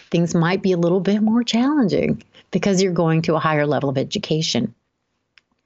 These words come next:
I look back now and I realize that my soul was really inspiring and encouraged me to have experiences, to learn through those experiences so that I cous-, could graduate and also become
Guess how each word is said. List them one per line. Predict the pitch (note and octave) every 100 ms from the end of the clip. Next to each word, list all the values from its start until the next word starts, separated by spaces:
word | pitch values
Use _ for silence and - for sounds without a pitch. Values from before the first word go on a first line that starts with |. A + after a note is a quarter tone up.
| _ - -
I | -
look | D#3+ E3 E3
back | C#3+ C#3+
now | F#3 G#3 F#3
and |
I | F3
realize | E3 G#3 A#3+ D#3 D#3+
that | D#3+ - - - -
my | D#3
soul | F3 G#3+ G3
was | F3 D#3+
really | E3 E3 E3 E3
inspiring | - D#3 - E3+ F3 G3+ F3+
and | D3+
encouraged | D3+ - G#3 F#3
me | D#3+ D3+ - _ _ _ _ _
to | - E3+
have | F#3 G3
experiences, | G3 - D3+ D3 D3 E3 D3+
to | -
learn | D3 F3 A#3
through | G#3 E3
those | C#3 C3+
experiences | - - C3+ B2+ E3+ E3+
so | F3
that | E3
I | D#3 F#3+
cous-, | G3+ F3 - - -
could | - D3+
graduate | D3 F#3+ F#3+ C3+ C3+ C3
and | D#3
also | D#3 G#3 F#3
become | D3+ D3 - D3 C#3